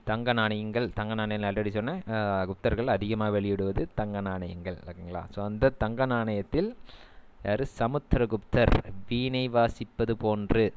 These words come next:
ஓகேங்களா? நாம ஃபோட்டோ நாம already, ஆ, இந்த ஸ்க்ரீனில் நாம already போட்டிருப்போம் இல்லையா? ஆ, ஆ, ஆரம்பிக்கும் போது. So, அதுல பாத்தீங்கன்னா வீணை வாசிக்கிற மாதிரி கரெக்டா இருக்கும். So, அதுல லெவன்த் புக்லேயும் இருக்கு. ஆ, அதுல கொஞ்சம் டிம்மா இருக்கும். நாம போடல, கொஞ்சம் கிளியரா இருக்கும்.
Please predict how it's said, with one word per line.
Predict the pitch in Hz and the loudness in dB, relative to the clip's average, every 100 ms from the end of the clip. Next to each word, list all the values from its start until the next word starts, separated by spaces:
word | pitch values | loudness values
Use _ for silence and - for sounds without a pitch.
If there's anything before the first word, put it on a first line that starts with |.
| - | -8
ஓகேங்களா? | 92 92 101 98 | -10 -4 0 2
நாம | 101 110 110 104 95 - | 2 2 2 0 -2 -2
ஃபோட்டோ | 110 117 | 2 2
நாம | 107 101 | 2 0
already, | 101 107 131 156 101 | 2 2 0 -4 -4
ஆ, | 98 95 90 87 85 80 - - - - | 0 2 2 0 -2 -6 -10 -20 -20 -20
இந்த | - 95 - | -10 -8 0
ஸ்க்ரீனில் | 117 107 104 | 0 2 0
நாம | 101 98 | 2 2
already | 101 - | 0 0
போட்டிருப்போம் | 107 101 98 | 0 -2 -2
இல்லையா? | 98 107 87 - - - 90 | 2 0 0 -12 -18 -12 -6
ஆ, | 90 82 73 - - 87 | -6 -6 -10 -14 -16 -10
ஆ, | 92 87 | -8 -6
ஆரம்பிக்கும் | 82 101 107 98 98 | -2 0 0 -2 -2
போது. | 98 85 - | -2 -2 -8
So, | - | -2
அதுல | 104 107 104 | 0 2 0
பாத்தீங்கன்னா | 107 117 113 | -2 -4 -2
வீணை | 113 110 | -2 0
வாசிக்கிற | 104 95 95 95 | -2 -4 -6 -4
மாதிரி | 95 123 | -4 -4
கரெக்டா | 101 90 - | -4 -4 0
இருக்கும். | 92 - 139 185 - - | -2 -2 -8 -10 -16 -4
So, | 110 | -2
அதுல | 107 107 | 2 2
லெவன்த் | 104 113 127 | 2 2 0
புக்லேயும் | 131 143 143 | -4 0 2
இருக்கு. | 123 165 - 104 | 4 2 0 0
ஆ, | 107 101 | 4 4
அதுல | 110 117 | 4 2
கொஞ்சம் | 117 127 117 104 101 98 | 0 0 0 0 -2 -2
டிம்மா | 107 110 | -2 0
இருக்கும். | 101 135 185 - | 0 -4 -8 -14
நாம | 107 107 110 104 | -4 -4 0 0
போடல, | 101 113 | 0 -2
கொஞ்சம் | 98 92 | -4 -4
கிளியரா | 101 98 92 | -2 0 0
இருக்கும். | - | -2